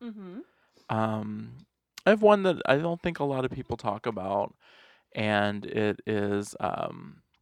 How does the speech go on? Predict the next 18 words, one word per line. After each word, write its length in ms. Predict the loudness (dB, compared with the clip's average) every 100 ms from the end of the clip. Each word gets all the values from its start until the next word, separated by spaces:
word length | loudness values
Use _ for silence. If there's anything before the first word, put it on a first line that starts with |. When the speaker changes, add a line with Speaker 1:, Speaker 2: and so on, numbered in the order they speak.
| _ _ _ -10
Speaker 2:
when 300 | -2 -2 0
referring 600 | -2 0 0 0 0 -4
to 640 | -8 -8 -8 -8 -10 -14 -20 _ _ _ _ _ _ _
a 100 | -8
gay 420 | -8 -4 0 0 -2
person 880 | -4 -4 -4 -6 -12 -12 -16 -20 _ _ _ _ _ _ _ _ -6
and 120 | -2
not 220 | 0 2
being 240 | 0 0 0
able 180 | -2 -2
to 80 | -2
say 240 | -2 -2
gay 440 | -2 -2 0 0
in 120 | 0 2
whatever 260 | 2 0
situation 640 | -4 -8 -8 -10 -10 -14 -16
it 140 | -12
is, 260 | -12 -12